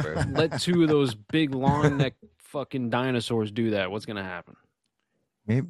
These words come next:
Speaker 3: dude, maybe their penises are on their neck and they just have to lock necks together.
Speaker 2: Okay, yeah, I'm sold.
Speaker 3: <laughs> Why does it have to be between their legs?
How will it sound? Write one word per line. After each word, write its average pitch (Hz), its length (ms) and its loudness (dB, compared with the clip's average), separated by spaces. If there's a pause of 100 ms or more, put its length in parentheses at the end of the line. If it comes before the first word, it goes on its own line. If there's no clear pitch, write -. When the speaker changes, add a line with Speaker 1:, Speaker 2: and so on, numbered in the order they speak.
Speaker 3:
dude, 139 280 2
maybe 127 260 4
their 131 140 0
penises 117 560 0
are 104 80 2
on 101 100 0
their 90 140 -4
neck 90 320 -6
and 82 100 -8
they 85 80 -6
just 80 180 -8
have 87 140 -4
to 80 100 -2
lock 78 360 -2
necks 78 240 -6
together. 71 540 -6
Speaker 2:
Okay, - 360 -14
yeah, - 120 -12
I'm 190 100 -12
sold. - 360 -12 (720)
Speaker 3:
<laughs> - 20 0 (1200)
Why 139 180 10
does 160 120 8
it 147 100 8
have 139 160 6
to 131 80 0
be 120 120 4
between 110 360 0
their 98 120 0
legs? 82 520 -6